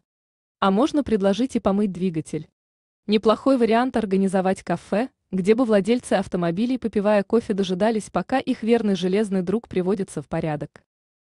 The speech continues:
А можно открыть небольшой магазинчик, особенно если поблизости его нет. Хороший персонал — залог успеха.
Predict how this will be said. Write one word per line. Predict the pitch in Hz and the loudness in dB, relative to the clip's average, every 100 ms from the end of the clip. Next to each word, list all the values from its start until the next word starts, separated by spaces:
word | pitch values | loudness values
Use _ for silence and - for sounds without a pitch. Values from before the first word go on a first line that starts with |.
| _ | _
А | 220 | 2
можно | 220 277 285 247 | 4 2 2 -2
открыть | - 254 240 | 0 -4 -2
небольшой | 214 202 196 214 | 2 2 2 0
магазинчик, | 190 185 196 185 175 - - - _ _ - | 0 0 0 0 -2 -6 -14 -18 _ _ -4
особенно | 196 - 226 220 | -2 0 2 2
если | 196 208 - | 2 -2 -2
поблизости | 202 180 185 220 220 - 214 | -2 0 0 -2 -2 -4 -4
его | 196 190 | 0 0
нет. | 160 151 _ _ _ _ _ _ _ | -2 -6 _ _ _ _ _ _ _
Хороший | 208 208 294 285 | 2 2 2 0
персонал — | - 214 196 185 190 | -2 -2 0 2 2
залог | 175 165 226 | 0 0 -2
успеха. | 226 - 160 - 160 | -4 -4 -6 -4 -10